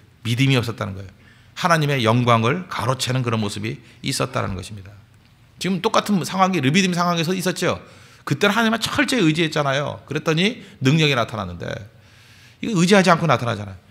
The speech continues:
여기서 우리 알 수 있는 게 뭐죠? 뭐 여러분들도 마찬가지지만 저희 목사인 저는 정말 무서운 마음 가지고 이걸 붙들어야 된다는 거예요. 결과가 같다고 해서 다 똑같은 건 아니라는 거예요.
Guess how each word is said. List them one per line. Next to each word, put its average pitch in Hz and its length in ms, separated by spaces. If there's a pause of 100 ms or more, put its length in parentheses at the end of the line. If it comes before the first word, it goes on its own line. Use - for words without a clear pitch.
(120)
여기서 165 240
우리 180 120
알 151 100
수 160 100
있는 170 60
게 190 40
뭐죠? 117 320 (360)
뭐 131 180
여러분들도 139 400
마찬가지지만 131 460
저희 135 180
목사인 135 440
저는 139 220
정말 165 320 (720)
무서운 196 520
마음 180 300
가지고 165 280
이걸 147 380
붙들어야 135 300
된다는 98 300
거예요. 92 200 (840)
결과가 190 640
같다고 156 540
해서 135 560 (960)
다 - 140
똑같은 - 340
건 131 80
아니라는 95 300
거예요. 85 160